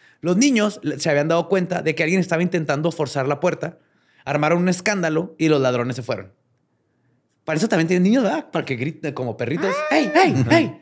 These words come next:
Speaker 1: ey, ey, ey, ey, ey!
Speaker 2: Sí, güey, estás
Speaker 1: Y los asustas.
Speaker 2: Sí. Son, son, abo-, este, mayordomos, güey. Los puedes mandar a hacer cosas que tú no quieres hacer, güey.
Speaker 3: Ujú.
Speaker 2: Los metes en lugares donde tú no cabes, ¿sí?
Speaker 1: Sí, para limpiar recovecos, ¿no?
Speaker 2: Sí.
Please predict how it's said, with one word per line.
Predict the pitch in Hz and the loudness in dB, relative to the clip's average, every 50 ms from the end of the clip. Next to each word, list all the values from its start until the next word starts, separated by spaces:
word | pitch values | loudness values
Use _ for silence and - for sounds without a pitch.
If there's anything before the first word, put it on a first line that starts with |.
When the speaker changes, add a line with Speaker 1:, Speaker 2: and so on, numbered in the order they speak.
| - 262 | 0 2
Speaker 1:
ey, | 311 269 302 - - - - | 2 2 2 -2 -6 0 2
ey, | 277 269 - - - - _ - 339 359 339 240 - | 2 2 2 0 -12 -14 _ -2 0 0 0 0 0
ey, | 320 320 269 - - | 0 0 0 0 0
ey, | 339 302 277 330 | 0 2 2 2
ey! | 311 294 220 - - - _ _ _ _ _ | 0 0 -2 -4 -12 -20 _ _ _ _ _
Speaker 2:
Sí, | - - 131 | -10 -4 -2
güey, | 143 165 180 190 | 0 0 2 0
estás | 185 185 - 139 143 | 0 -2 -2 -2 0
Speaker 1:
Y | |
los | 135 120 | 0 -2
asustas. | 127 113 165 165 165 170 143 - - _ | -2 -4 -4 -4 -4 -6 -8 -8 -10 _
Speaker 2:
Sí. | - - - 156 180 190 185 _ _ _ _ _ _ | -10 -8 -8 -6 -6 -8 -12 _ _ _ _ _ _
Son, | _ - 104 110 | _ -14 -12 -8
son, | - 117 117 120 120 - - - - - - | -4 -2 -2 0 -2 -2 -4 -10 -16 -14 -10
abo-, | 120 117 113 - - | -6 -6 -4 -2 -2
este, | - 143 - - 117 | -2 -2 -4 -4 -4
mayordomos, | 110 104 104 101 95 107 110 135 147 156 156 160 160 156 | -4 -2 -2 -2 -2 -2 -2 -2 0 0 0 0 0 -2
güey. | 160 160 160 160 160 160 160 - _ - - - - - - - - _ _ | -2 -2 -2 -2 -4 -6 -8 -14 _ -20 -20 -20 -20 -20 -20 -20 -20 _ _
Los | - 113 - | -14 -12 -10
puedes | - 113 110 123 | -6 -4 -2 -2
mandar | 131 117 117 | 0 0 0
a | 117 | 0
hacer | 117 - 120 113 | 0 -2 -2 -4
cosas | - 123 117 120 131 - | -2 -4 -4 -4 -6 -8
que | - 123 117 107 101 | -6 -4 -4 -4 -4
tú | - 117 | -4 -4
no | 113 120 113 | -4 -4 -4
quieres | - 123 117 113 | -4 -4 -4 -4
hacer, | 110 101 - 120 123 131 135 143 | -6 -6 -2 -2 0 0 0 0
güey. | 139 143 | 0 -2
Speaker 3:
Ujú. | 135 | -2
Speaker 2:
Los | 120 113 | -2 -2
metes | 117 113 - - - | -2 -4 -6 -6 -6
en | 120 | -4
lugares | 117 110 107 110 110 | -2 -2 -2 -2 -2
donde | 120 113 107 | -4 -6 -6
tú | - - | -8 -6
no | 107 110 110 | -8 -6 -6
cabes, | - 123 127 127 120 - | -6 -6 -6 -6 -6 -6
¿sí? | - 165 202 | -6 -6 -6
Speaker 1:
Sí, | 196 - - - 196 226 247 | -8 -10 -8 -2 0 0 0
para | 208 202 185 180 | 0 0 0 2
limpiar | 180 165 143 165 165 185 196 190 180 175 | 2 2 2 2 2 2 2 -2 -2 -4
recovecos, | 190 220 208 - 160 156 190 190 240 233 196 170 | -4 -2 0 0 2 0 2 2 2 0 2 2
¿no? | 196 | 0
Speaker 2:
Sí. | 269 147 165 196 226 254 311 359 262 | 2 2 2 2 2 0 -2 -4 -6